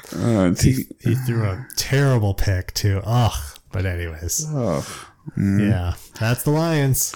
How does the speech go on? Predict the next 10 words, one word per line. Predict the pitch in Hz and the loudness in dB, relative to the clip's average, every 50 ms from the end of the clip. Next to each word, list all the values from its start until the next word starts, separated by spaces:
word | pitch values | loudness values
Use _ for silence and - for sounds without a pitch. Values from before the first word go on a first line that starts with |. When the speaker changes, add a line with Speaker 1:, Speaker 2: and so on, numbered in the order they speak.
| - _ _ | -12 _ _
Speaker 1:
But | - 117 | 4 6
yeah, | 135 131 123 120 117 123 127 - - _ _ _ _ _ _ | 8 8 8 8 6 4 2 -2 -10 _ _ _ _ _ _
that's | - - 160 165 175 - - | 4 6 8 8 6 4 2
the | 151 151 | 2 2
Mikey | 151 147 147 151 156 156 - 160 | 6 6 8 8 6 6 4 2
Likey | 139 135 131 131 139 147 143 143 131 | 2 4 4 2 2 2 2 2 2
Award | 120 113 110 107 98 87 92 95 - - | 2 2 2 2 2 2 0 -2 -8 -16
for | - - - 120 113 | -20 -8 -6 -4 0
week | 113 117 123 123 120 127 | 2 2 2 2 2 0
eight. | 120 117 110 98 | 0 2 2 0